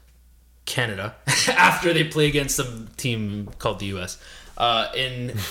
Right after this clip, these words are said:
<laughs> in, uh, in Ohio. So this is gonna be a killer window for Mexico.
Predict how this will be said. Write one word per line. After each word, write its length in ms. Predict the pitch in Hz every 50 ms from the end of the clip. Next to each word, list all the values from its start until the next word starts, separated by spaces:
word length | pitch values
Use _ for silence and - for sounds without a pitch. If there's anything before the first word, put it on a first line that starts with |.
| - -
<laughs> 260 | - - - - -
in, 380 | 185 156 127 143 143 135 135 127
uh, 140 | 120 120
in 140 | 117 117 123
Ohio. 380 | 120 110 120 117 117 110 104 101 - - - - -
So 360 | - - 160 151 147 - - - - - - - - - _ - _ _ - -
this 340 | - 143 147 202 233 233 -
is 120 | 339 - -
gonna 160 | 247 226 214
be 520 | 160 175 175 170 170 165 165 151 156 - - _ _
a 80 | - - -
killer 440 | - - - - 170 185 180 147 123
window 320 | 117 120 120 117 107 95
for 100 | - - 90
Mexico. 480 | 98 98 95 - - - - - -